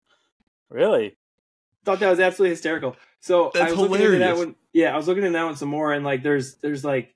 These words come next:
Speaker 2: not really any photos. There's no videos of it from back then, so there's, there's really no way to verify. It's almost like Wilt Chamberlain scoring a hundred points.
Speaker 1: Yeah.
Speaker 2: <laughs> Can't verify it, but I thought it was hilarious to think about. So I, I made that one just like a, like, a random,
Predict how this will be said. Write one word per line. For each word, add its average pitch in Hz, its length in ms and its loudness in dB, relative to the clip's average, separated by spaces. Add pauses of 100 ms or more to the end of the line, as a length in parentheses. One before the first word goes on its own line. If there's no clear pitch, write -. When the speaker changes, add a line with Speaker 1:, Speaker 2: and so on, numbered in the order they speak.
(100)
Speaker 2:
not 165 240 -6
really 175 220 2
any 156 140 -4
photos. 156 360 -4
There's 143 160 -8
no 170 160 2
videos 156 500 -2
of 165 120 -4
it 170 200 -2
from 170 120 -4
back 170 180 -2
then, 180 180 -2
so 139 280 -2 (240)
there's, 139 220 -6
there's 151 240 -4
really 170 260 2
no 151 260 -2
way 151 180 -2
to 131 140 0
verify. 131 320 -2
It's 131 120 -2
almost 185 200 0
like 131 120 0
Wilt 139 200 -4
Chamberlain 135 360 -2
scoring 127 260 -4
a 120 40 -6
hundred 120 220 -6
points. 127 320 -8 (260)
Speaker 1:
Yeah. 110 320 2 (280)
Speaker 2:
<laughs> - 300 -20
Can't 185 220 -2
verify 147 380 -2
it, 185 100 -6 (220)
but 151 100 -8
I 151 60 -6
thought 156 160 -6
it - 20 -6
was 143 100 -8
hilarious 135 420 -2
to - 60 -18
think 127 160 -4
about. 135 280 -6 (280)
So 151 320 -2 (140)
I, 123 140 -4
I 135 260 -6
made 160 220 -4
that 143 120 0
one 131 120 -2
just 123 160 -6
like 123 100 0
a, 117 300 -8
like, 123 100 -8
a 123 60 -4
random, 123 500 -4